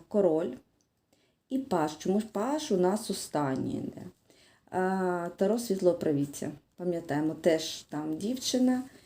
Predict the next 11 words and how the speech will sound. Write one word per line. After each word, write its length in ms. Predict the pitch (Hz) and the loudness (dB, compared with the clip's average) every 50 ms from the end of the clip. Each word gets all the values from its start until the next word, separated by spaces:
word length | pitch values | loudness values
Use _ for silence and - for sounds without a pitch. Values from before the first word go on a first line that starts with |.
| - _ _ _ _ _ | -20 _ _ _ _ _
І 100 | - - | -8 -8
така 420 | - - - - - 175 175 202 | -2 -2 -4 -2 0 2 2 2
вона 540 | 208 196 185 165 170 170 175 185 185 185 185 185 - _ | 4 4 4 4 4 4 4 4 2 2 -2 -4 -10 _
теж 480 | _ 175 165 165 165 - - - - - _ _ _ _ _ _ _ _ _ _ _ | _ -4 -4 -4 -4 -4 -6 -6 -8 -12 _ _ _ _ _ _ _ _ _ _ _
танцює, 680 | _ 180 175 185 180 180 - - 170 170 165 160 156 160 160 - _ _ _ _ _ _ _ _ _ - | _ -2 -2 -2 -2 -2 0 0 2 4 4 2 0 -2 -6 -10 _ _ _ _ _ _ _ _ _ -16
запалює. 680 | 160 - 196 180 - - 147 143 143 147 151 151 - - 185 - _ _ _ - - - - - - _ _ - | -2 0 0 0 2 0 0 2 2 2 0 -2 -4 -6 -8 -10 _ _ _ -20 -20 -20 -20 -20 -20 _ _ -4
Далі 400 | - - 226 220 202 170 165 156 | 0 2 4 4 6 6 4 4
в 80 | 151 | 2
нас 260 | 160 156 156 147 - - | 2 -2 -2 -4 -4 -6
ідуть 300 | 160 156 160 156 151 - | -2 -2 -2 -4 -4 -8
кубки. 680 | _ _ - 202 180 180 - - - - 233 247 | _ _ 0 0 0 0 -4 -10 -4 -4 -2 -2